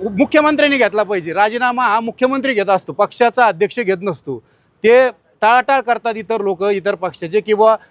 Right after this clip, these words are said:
राजीनामा अजितदादा घेतील. अजितदादा कसं काय घेतील? मु-, मुख्यमंत्र्यांनी राजीनामा घेतला पाहिजे. हे, याचा आम्ही जाहीर निषेध करतो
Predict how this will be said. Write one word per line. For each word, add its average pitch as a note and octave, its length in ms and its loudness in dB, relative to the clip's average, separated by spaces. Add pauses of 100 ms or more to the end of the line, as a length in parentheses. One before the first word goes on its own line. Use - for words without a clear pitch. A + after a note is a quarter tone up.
(140)
राजीनामा A3 520 0
अजितदादा A#3 400 2
घेतील. E3+ 260 -6
अजितदादा C4+ 500 0
कसं C4 200 -4
काय C4+ 100 0
घेतील? G3 280 -4
मु-, G3+ 360 -8
मुख्यमंत्र्यांनी C#4 640 0
राजीनामा C4 440 2
घेतला G3 260 0
पाहिजे. D#3+ 300 -4
हे, A3+ 440 -6
याचा G#3+ 280 0
आम्ही A#3 380 0
जाहीर A#3+ 320 2
निषेध C#4+ 280 0
करतो G#3+ 440 -2